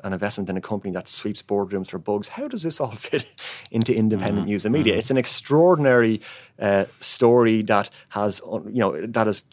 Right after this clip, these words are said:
Speaker 1: careered throughout the entire year. And it looks like Leslie Buckley is gonna spend his Christmas and possibly his New Year working on another affidavit for the court. It's due back in court.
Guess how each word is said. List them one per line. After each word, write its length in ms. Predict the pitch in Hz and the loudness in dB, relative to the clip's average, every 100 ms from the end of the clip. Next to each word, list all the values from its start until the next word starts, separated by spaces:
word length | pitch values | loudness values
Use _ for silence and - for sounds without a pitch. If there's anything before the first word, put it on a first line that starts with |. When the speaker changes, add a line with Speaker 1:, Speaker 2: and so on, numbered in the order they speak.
| - | -4
Speaker 1:
careered 600 | 131 120 147 156 120 - | 2 4 6 6 4 2
throughout 320 | 113 113 - | 4 4 2
the 80 | 98 | -2
entire 340 | 95 113 107 | -2 0 2
year. 320 | 98 110 110 | 2 4 4
And 100 | 107 | 4
it 120 | 113 | 4
looks 200 | 143 175 | 4 2
like 220 | 123 113 - - - 107 | 2 2 0 -20 -10 -4
Leslie 200 | 101 98 | -2 0
Buckley 280 | 120 117 | 0 0
is 80 | 101 | -2
gonna 160 | 107 101 | -2 -4
spend 300 | - 101 98 | -4 -4 -4
his 120 | 95 | -6
Christmas 400 | - 107 110 - | -6 -6 -6 -6
and 80 | 98 | -4
possibly 360 | 101 98 95 | -4 -2 -4
his 180 | 95 90 | -4 -4
New 160 | 98 101 | -2 -2
Year 260 | 98 95 | -2 -2
working 320 | 92 98 - 95 | -2 -6 -6 -8
on 80 | |
another 240 | 95 95 98 | -6 -4 -4
affidavit 500 | 95 90 101 104 95 | -4 -2 0 0 -2
for 100 | 80 | -12
the 60 | 87 | -10
court. 360 | - 104 101 | -2 0 0
It's 140 | 95 - | -4 -4
due 120 | 120 | 0
back 220 | 113 113 | 0 -2
in 80 | 117 | -14
court. 320 | - 104 104 | -4 -2 -4